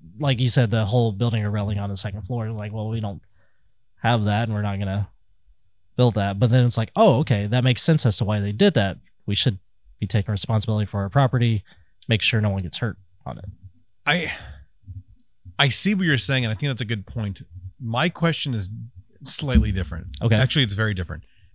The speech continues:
Speaker 2: It's, what does God, how does God see this?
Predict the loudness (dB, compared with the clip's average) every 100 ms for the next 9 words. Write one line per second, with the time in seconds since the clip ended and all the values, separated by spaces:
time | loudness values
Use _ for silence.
0 | -4 -4 -2 -6 0 2 4 2 -2 -2
1 | -2 -2 0 2 2 0 -2 -4 -4 -8
2 | -8 -10 -10 -14 -12 -12